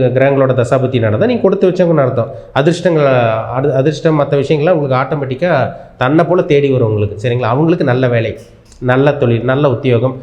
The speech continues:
நல்ல வருமானம், தேவையான அளவுக்கு நல்ல ஒரு வசதி, அவங்க என்ன எதிர்பார்க்குறாங்களோ அந்த அளவுக்கு ஒரு நல்ல ஒரு வாழ்க்கை, ஒரு டீசெண்டான ஒரு வாழ்க்கை கண்டிப்பா அவங்களால வாழ முடியும். அதுக்கு காரணம் அவங்க ஜாதகத்துல கிரகங்கள் சப்போர்ட் பண்ணணும்.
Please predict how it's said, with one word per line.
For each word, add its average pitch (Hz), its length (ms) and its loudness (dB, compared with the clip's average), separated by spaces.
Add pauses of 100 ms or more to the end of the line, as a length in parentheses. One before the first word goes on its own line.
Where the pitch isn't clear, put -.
(120)
நல்ல 143 260 2
வருமானம், 127 540 0 (500)
தேவையான 156 460 4
அளவுக்கு 165 340 2
நல்ல 131 240 2
ஒரு 127 200 2
வசதி, 120 380 0 (240)
அவங்க 123 200 0
என்ன 160 180 4
எதிர்பார்க்குறாங்களோ 139 760 0
அந்த 131 260 0
அளவுக்கு 160 280 2
ஒரு 135 100 0
நல்ல 123 240 0
ஒரு 131 120 0
வாழ்க்கை, 120 300 0
ஒரு 117 140 -2
டீசெண்டான 139 480 -2
ஒரு 120 100 0
வாழ்க்கை 113 280 -4 (280)
கண்டிப்பா 135 340 0
அவங்களால 127 340 0
வாழ 110 240 0
முடியும். 104 300 -2 (280)
அதுக்கு 208 320 0
காரணம் 175 320 2
அவங்க 147 180 0
ஜாதகத்துல 170 600 2
கிரகங்கள் 233 440 2
சப்போர்ட் 139 340 -2
பண்ணணும். 101 300 -4